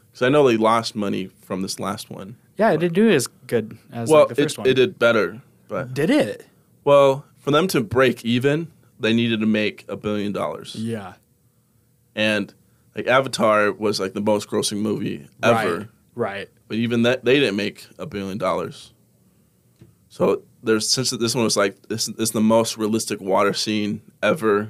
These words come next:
Speaker 1: in any movie.
Speaker 2: Yeah.
Speaker 1: And things like that. So the budget was so high, and, you know, like, advertising and stuff like that.
Speaker 2: Fair, dude.
Speaker 1: So that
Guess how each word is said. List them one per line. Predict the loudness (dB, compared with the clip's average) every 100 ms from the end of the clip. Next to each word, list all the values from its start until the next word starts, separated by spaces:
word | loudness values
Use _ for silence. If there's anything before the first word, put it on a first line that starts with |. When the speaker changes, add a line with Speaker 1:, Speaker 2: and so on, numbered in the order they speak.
| -10
Speaker 1:
in | -6
any | -4 -2
movie. | -2 -2 -2 -2
Speaker 2:
Yeah. | 0 0 0 -2 _ _ _ _
Speaker 1:
And | -12 -6
things | -4 -2
like | -2 -2
that. | -2 -2 -2 -6 _ _ _ _ -10
So | -4
the |
budget | 2 2 0 -4
was | -4
so | 0 2 2
high, | 2 2 2
and, | 0
you | 0
know, | -2
like, | -4
advertising | -2 -4 -2 -2 -2 -4
and | -8
stuff | -6 -8 -10
like | -10
that. | -6 -4
Speaker 2:
Fair, | -4 -8 -12 -14
dude. | -12 0
Speaker 1:
So |
that | 0